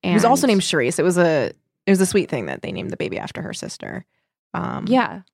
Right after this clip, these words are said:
Speaker 2: that was
Speaker 1: mm-hmm.
Speaker 2: really nice.
Speaker 1: It was really
Speaker 2: Um,
Speaker 1: nice.
Speaker 2: because they didn't used to get along.
Speaker 1: No, but, I mean, I felt like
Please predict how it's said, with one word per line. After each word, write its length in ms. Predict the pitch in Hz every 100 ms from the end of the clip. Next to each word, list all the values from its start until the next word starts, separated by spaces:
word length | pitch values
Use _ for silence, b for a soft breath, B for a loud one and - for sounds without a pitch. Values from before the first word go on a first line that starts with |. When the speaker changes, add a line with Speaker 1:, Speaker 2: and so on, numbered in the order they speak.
| _
Speaker 2:
that 80 | 208
was 100 | 196
Speaker 1:
mm-hmm. 80 | 196
Speaker 2:
really 180 | 185
nice. 520 | 165 127 - - - _
Speaker 1:
It 40 | 254
was 140 | 233
really 120 | 226
Speaker 2:
Um, 140 | 190 185
Speaker 1:
nice. 40 |
Speaker 2:
because 200 | 180 208
they 120 | 208
didn't 200 | 208 208
used 180 | 190 180
to 80 | 165
get 120 | 160
along. 440 | 156 156 - 170 -
Speaker 1:
No, 300 | 240 302 233
but, 160 | 202
I 60 | 220
mean, 140 | 214
I 60 | 202
felt 400 | - 226 220 - -
like 400 | 208 185 -